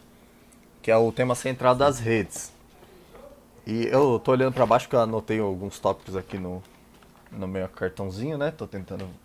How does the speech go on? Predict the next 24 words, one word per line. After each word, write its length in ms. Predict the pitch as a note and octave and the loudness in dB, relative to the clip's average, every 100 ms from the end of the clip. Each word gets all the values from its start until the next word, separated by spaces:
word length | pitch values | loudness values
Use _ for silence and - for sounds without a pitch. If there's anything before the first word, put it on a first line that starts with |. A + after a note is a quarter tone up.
| _ _ | _ _
ficar 220 | - G#2+ | -4 -2
mais 180 | G2+ - | -2 -4
parecido 420 | G2+ G2 - - | -4 -6 -8 -14
com 120 | G#2 | -12
o 20 | |
Faustão. 500 | - G2 G2 - C#3 E3+ - - - - - _ _ - - - | -2 -2 -2 -6 -6 -8 -16 -20 -20 -20 -20 _ _ -20 -20 -18
E, 720 | - B2 C3+ C3+ C3+ C3+ C3+ C3 - - - - | -6 -2 0 2 2 2 0 -2 -12 -18 -20 -14
João, 280 | B2+ D#3+ A3 | 0 6 6
o 40 | F3+ | 4
que 140 | A#3+ | -4
que 60 | - | 0
você 80 | |
acha 220 | C4 - F#3+ | 0 2 0
disso? 380 | C3+ A#2 - E2 - - - - - - - - - - - - - - _ - | 0 -4 -8 -14 -20 -20 -20 -20 -20 -20 -20 -20 -20 -20 -20 -20 -20 -20 _ -20
Se 120 | - D3 | -8 -2
você 260 | C#3 F#3+ | -2 0
não 140 | G3+ D#3+ | -2 4
paga 240 | D#3+ D#3 | 6 6
pelo 240 | D3+ C#3+ | 2 -2
produto, 340 | B2+ A#2 C3 D#3 | -2 -2 -4 -4
você 240 | C#3+ C#3 | -4 0
é 40 | E3 | 0
o 40 | |
produto. 400 | D#3+ D#3 A#2 - | 0 0 -2 -8